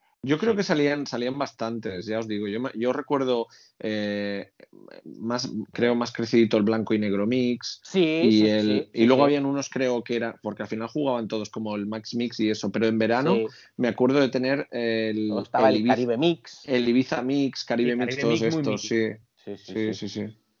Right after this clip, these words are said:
Speaker 3: Sí, sí,
Speaker 2: Bueno,
Speaker 3: estoy,
Speaker 2: bueno,
Speaker 3: estoy, estoy
Speaker 2: eh.
Speaker 3: viendo aquí el Caribe Mix del, eh, ojo, el Caribe Mix del dos mil, ¿eh?
Speaker 1: ¿Os, os acordáis de Scatman Wall?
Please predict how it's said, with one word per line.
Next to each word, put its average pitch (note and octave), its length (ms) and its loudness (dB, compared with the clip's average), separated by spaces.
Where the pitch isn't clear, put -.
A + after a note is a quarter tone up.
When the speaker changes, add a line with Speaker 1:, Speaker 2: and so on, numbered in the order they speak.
Speaker 3:
Sí, A2 80 -8
sí, A2 160 -6
Speaker 2:
Bueno, C3 60 -6
Speaker 3:
estoy, B2+ 140 0
Speaker 2:
bueno, B2+ 120 0
Speaker 3:
estoy, C3 160 0
estoy C3 240 2
Speaker 2:
eh. C#3 40 6
Speaker 3:
viendo D3 180 6
aquí D#3 200 4
el D#3 120 2
Caribe C3+ 320 2
Mix D3 180 -4
del, D3 420 0
eh, A2+ 600 -4
ojo, B2 280 -4
el G#2+ 40 -6
Caribe A#2+ 320 0
Mix G3+ 180 -2
del C4 160 2
dos C#3+ 200 2
mil, A#2 240 0
¿eh? F#3+ 120 2
Speaker 1:
¿Os, B2 260 4
os B2+ 220 0
acordáis C3 440 4
de D#3 480 2
Scatman C#3+ 460 -4
Wall? C#3+ 400 -2